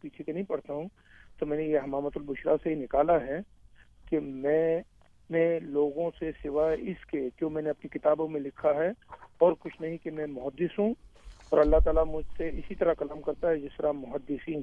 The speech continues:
سے۔ لوگوں نے میرے قول کو سمجھا نہیں۔ کن لوگوں نے؟ یہودیوں نے، کیونکہ مسلمانوں کو تو پتہ ہے کہ اللہ کے نبی صلی اللہ علیہ وسلم کے بعد کوئی نبی ہے ہی، اور لکھ دیا کہ یہ شخص مدعی نبوت کا مدعی ہے، اور اللہ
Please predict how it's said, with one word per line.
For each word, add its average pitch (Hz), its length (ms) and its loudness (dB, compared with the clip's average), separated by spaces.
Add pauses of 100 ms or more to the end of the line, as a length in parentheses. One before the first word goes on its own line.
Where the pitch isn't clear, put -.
سے۔ 107 80 -8 (1000)
لوگوں 160 400 6
نے 180 220 -2
میرے 170 360 2
قول 160 240 2
کو 175 260 -4
سمجھا 151 360 4
نہیں۔ 123 240 -14 (360)
کن 185 120 -2
لوگوں 139 320 0
نے؟ 123 80 -12
یہودیوں 139 500 -2
نے، 156 100 -8 (500)
کیونکہ 156 200 -2
مسلمانوں 156 500 2
کو 175 140 -2
تو 175 80 -4
پتہ - 260 4
ہے 165 160 6
کہ 156 120 -2
اللہ 139 160 0 (100)
کے - 40 -10
نبی 147 180 -8
صلی - 80 -16
اللہ 143 100 -4
علیہ 147 160 -6
وسلم 151 80 -6
کے 147 80 -6
بعد 147 200 4
کوئی 147 160 -4
نبی 139 320 0
ہے 131 40 -2
ہی، - 80 -2 (840)
اور 156 120 6
لکھ 156 300 4
دیا 170 240 8
کہ 165 120 -2
یہ 156 180 0
شخص - 320 -2
مدعی 160 400 2 (540)
نبوت 165 380 2
کا 175 80 6
مدعی 143 540 0
ہے، 110 60 -14 (520)
اور 151 140 2
اللہ 151 240 4